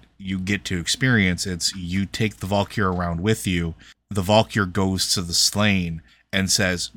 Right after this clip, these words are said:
"Do you want another chance at life? Do you want to, you know, be resurrected and serve the Dark Lady?"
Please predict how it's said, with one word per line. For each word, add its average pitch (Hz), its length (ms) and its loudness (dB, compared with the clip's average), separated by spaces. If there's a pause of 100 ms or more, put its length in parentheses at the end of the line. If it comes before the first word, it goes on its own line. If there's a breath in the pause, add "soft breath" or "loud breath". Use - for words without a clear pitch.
(140)
"Do 95 100 -4
you 101 240 4
want 92 480 2
another 87 440 -2
chance 85 440 -4
at 85 220 -14
life? 107 460 2 (200)
Do 98 100 0
you 98 240 4
want 87 440 -2 (160)
to, 85 420 -6 (100)
you 92 120 -6
know, 85 100 -2
be 87 140 -4
resurrected 90 760 2
and 92 260 -2
serve 85 460 0
the 95 80 -6
Dark 78 300 -12
Lady?" 98 400 2